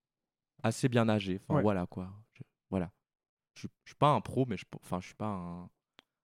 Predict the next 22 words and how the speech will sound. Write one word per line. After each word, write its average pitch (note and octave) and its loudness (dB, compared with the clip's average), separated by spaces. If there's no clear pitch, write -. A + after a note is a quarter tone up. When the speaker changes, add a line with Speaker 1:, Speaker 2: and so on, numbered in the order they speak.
Speaker 2:
<laughs> D3+ -2
En D#3 2
Speaker 1:
un, - 2
Speaker 2:
tout C3+ 0
cas, D3+ 8
mieux D3 10
Speaker 1:
un, E3 10
Speaker 2:
que D#3 2
un D3+ 2
sur C#3 -2
six, - -2
Speaker 1:
en A#2 2
Speaker 2:
quoi. A#2+ 0
Speaker 1:
tout A#2 -4
cas, D3 8
mieux C#3+ 8
que C#3+ 6
un C3+ 10
sur C3+ 4
six. B2 2
Speaker 2:
<laughs> - 2
Yes. B2+ -2